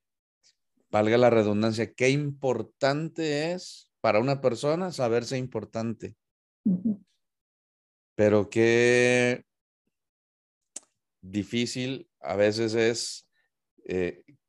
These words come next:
Speaker 1: pues, que, que a la persona le quede bien claro que sí, eres importante para mí. Eres tan importante para mí que aunque mi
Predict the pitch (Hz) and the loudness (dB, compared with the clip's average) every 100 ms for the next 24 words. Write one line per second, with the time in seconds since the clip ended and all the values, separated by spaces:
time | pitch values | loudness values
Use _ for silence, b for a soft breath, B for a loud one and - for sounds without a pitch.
0 | - _ _ 98 95 - 92 85 101 98 | -20 _ _ -2 2 6 6 4 4 4
1 | 95 92 113 131 123 120 127 131 123 123 | 4 0 0 0 0 2 2 2 0 -2
2 | 120 127 123 101 - 123 139 117 123 131 | -2 -2 -4 -8 -8 -8 -2 -2 -2 -4
3 | 123 113 113 120 135 127 110 117 123 - | -6 -6 -6 -8 -8 -10 -8 -8 -8 -12
4 | b b b b _ _ - - - 117 | b b b b _ _ -20 -6 0 0
5 | 131 147 143 131 120 113 - 131 147 143 | 2 2 2 0 0 0 2 0 -2 0
6 | 151 143 131 131 139 _ _ _ _ _ | 0 2 0 -4 -8 _ _ _ _ _
7 | _ - 107 107 107 101 104 98 101 98 | _ -2 0 0 -2 -2 -2 -2 -4 -6